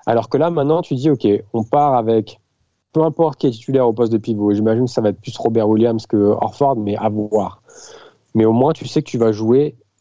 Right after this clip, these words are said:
entre guillemets, plus, d'une façon plus moderne avec Tatum, Brown et Smart sur les postes deux, euh, deux, trois, quatre.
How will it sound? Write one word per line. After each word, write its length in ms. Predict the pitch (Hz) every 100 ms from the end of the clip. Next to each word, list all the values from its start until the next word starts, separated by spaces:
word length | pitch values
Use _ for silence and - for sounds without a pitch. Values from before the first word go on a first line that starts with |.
| _ 113
entre 300 | 117 - 110
guillemets, 320 | 107 113 127
plus, 400 | - 123 127 117
d'une 200 | 110 107
façon 260 | 117 110 123
plus 160 | -
moderne 420 | 110 101 113 139 -
avec 420 | 107 95 110 - - _ _ - -
Tatum, 360 | 117 151 131
Brown 360 | 113 127 120 117 -
et 80 | 123
Smart 420 | - 120 117 107
sur 220 | - - 107
les 100 | 104
postes 300 | 113 104 104
deux, 360 | 113 113 117 - -
euh, 220 | 104 101
deux, 120 | 98
trois, 180 | 120 113
quatre. 340 | - 123 127